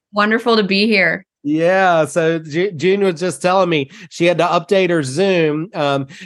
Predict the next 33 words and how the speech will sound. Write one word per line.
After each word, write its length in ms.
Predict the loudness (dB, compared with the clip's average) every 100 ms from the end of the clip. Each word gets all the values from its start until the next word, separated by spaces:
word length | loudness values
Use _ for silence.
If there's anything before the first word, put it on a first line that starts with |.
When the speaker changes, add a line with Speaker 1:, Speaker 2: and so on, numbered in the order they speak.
| -10
Speaker 2:
she 220 | -2 0
is 120 | 2
a 120 | 0
two 240 | 0 -2 0
thousand 420 | 2 2 0 -2
and 160 | -4
twenty-one 680 | -2 -2 2 2 2 2 0
graduate, 560 | 0 0 0 0 -2 -2
so 100 | -6
she 160 | -2 0
hasn't 300 | 0 -2 -2
been 160 | 0
gone 260 | 2 2 0
for 160 | -2
very 320 | 0 2 2 2
long, 420 | 0 0 -2 -2
but, 200 | -2 0
uh, 240 | 0 -2 -6 -16 -6
it's, 240 | 0 0 0
it's 180 | -2 0
been 220 | 0 2
a 60 |
while 280 | 4 4 2
since 240 | 0 -4 -4
you've 140 | -2
been 120 | 2
on 220 | 2 0
Zoom, 480 | -2 -2 0 0 -2
since, 380 | -2 -4 -4 -2
uh, 340 | 0 2 -2 -6 -20 -18
she 400 | -6 -2 0 0
is 220 | 0 0
currently, 920 | -6 -2 0 2 0 0 2 0 -4